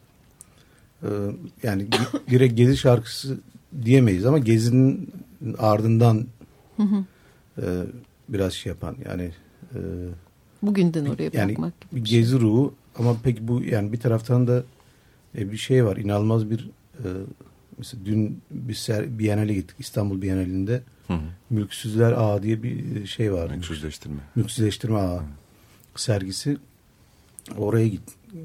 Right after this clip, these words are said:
Speaker 1: gittik, e, arkadaşlarla. E, çok etkileyici. E, işte böyle, e,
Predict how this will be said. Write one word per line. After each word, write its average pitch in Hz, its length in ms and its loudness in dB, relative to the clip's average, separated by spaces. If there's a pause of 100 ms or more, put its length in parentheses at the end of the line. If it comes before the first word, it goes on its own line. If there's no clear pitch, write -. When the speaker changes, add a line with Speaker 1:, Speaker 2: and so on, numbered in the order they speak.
(200)
Speaker 1:
gittik, - 420 -16
e, 101 220 -4 (340)
arkadaşlarla. 107 760 -4 (1040)
E, 113 80 -6 (880)
çok 131 200 6
etkileyici. 92 560 -2 (400)
E, - 60 -20 (300)
işte - 240 -12
böyle, 101 220 -2
e, 101 60 -6